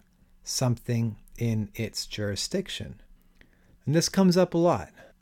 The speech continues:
and always traditionally, with very few exceptions that are even the exceptions that are a bit controversial, whether they're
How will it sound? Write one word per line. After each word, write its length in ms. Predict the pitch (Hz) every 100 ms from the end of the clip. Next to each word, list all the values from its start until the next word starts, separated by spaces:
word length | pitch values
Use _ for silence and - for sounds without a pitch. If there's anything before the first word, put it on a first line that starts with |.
| _
and 100 | 123 - _ -
always 720 | 143 160 165 175 175 - - _ _
traditionally, 920 | - 131 123 120 117 113 107 104 101 - - _ -
with 280 | 101 104 104
very 260 | 127 135
few 280 | 127 123 117
exceptions 680 | 107 - 98 - - 101 92
that 140 | 104
are 220 | 98 92 -
even 460 | 127 107 107 98 - _ _ _ -
the 80 | 107
exceptions 720 | - 131 117 - 117 104 -
that 200 | 98 95
are 100 | 104
a 40 |
bit 220 | 101 92 -
controversial, 640 | 113 101 101 107 98 95
whether 300 | 98 95 98
they're 340 | 98 95 90